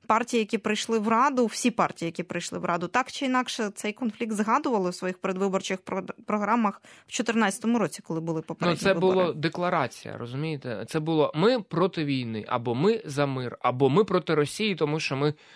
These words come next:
Speaker 2: націоналісти», або «Ми там ще щось». А де програма, власне? Що нам треба зробити? Як нам, кого делегувати в Мінськ? Ко-, й-, е, як нам зробити загальнонаціональний круглий стіл всередині України?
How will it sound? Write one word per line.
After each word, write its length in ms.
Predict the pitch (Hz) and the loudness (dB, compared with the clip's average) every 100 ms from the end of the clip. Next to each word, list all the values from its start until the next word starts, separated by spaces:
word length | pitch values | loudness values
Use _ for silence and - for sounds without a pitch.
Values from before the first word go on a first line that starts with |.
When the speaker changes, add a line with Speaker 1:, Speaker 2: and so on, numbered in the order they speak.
| - | -4
Speaker 2:
націоналісти», 840 | 135 135 147 135 123 110 - - 110 | -2 0 2 2 0 -4 -6 -2 0
або 300 | 123 120 156 | 0 2 4
«Ми 160 | 160 151 | 4 2
там 220 | 139 127 | 0 0
ще 200 | - 117 | -2 -2
щось». 240 | - 113 - - - - _ | -8 -14 -20 -20 -20 -20 _
А 140 | 139 160 | 0 2
де 240 | 156 233 | 4 4
програма, 600 | 233 202 196 233 156 127 | 4 0 2 2 2 0
власне? 560 | 123 147 139 - 139 123 - - | 0 2 2 -2 -4 -6 -8 -12
Що 220 | - 220 | 2 4
нам 180 | 233 220 | 4 2
треба 260 | 208 180 170 | 2 0 0
зробити? 520 | 160 143 127 120 135 | 0 0 -2 -2 0
Як 280 | 151 196 202 | 2 2 2
нам, 200 | 196 175 _ - | 0 0 _ 0
кого 280 | 165 160 208 | 2 4 6
делегувати 680 | 208 202 175 170 170 175 | 6 4 2 -2 -2 -2
в 100 | 165 | -4
Мінськ? 640 | 139 127 117 113 - - 123 127 - | -2 -4 -4 -8 -14 -12 -8 -6 0
Ко-, 500 | 156 160 156 156 156 | 4 6 6 4 2
й-, 260 | 151 139 - | 0 -2 -2
е, 220 | 143 147 | 0 0
як 300 | 143 185 196 | 2 0 0
нам 140 | 190 | -2
зробити 420 | 175 170 170 190 170 | 0 0 2 0 0
загальнонаціональний 960 | 165 165 175 175 165 - 175 175 175 | 0 0 -2 -2 -6 -8 -8 -6 -6
круглий 380 | 170 165 160 156 | -6 -6 -2 -2
стіл 360 | - - 165 151 - - | -2 2 2 2 -4 -18
всередині 640 | - - 165 139 135 127 120 | -6 0 4 2 0 -2 -2
України? 600 | 113 123 120 113 107 | -2 -2 0 -2 -4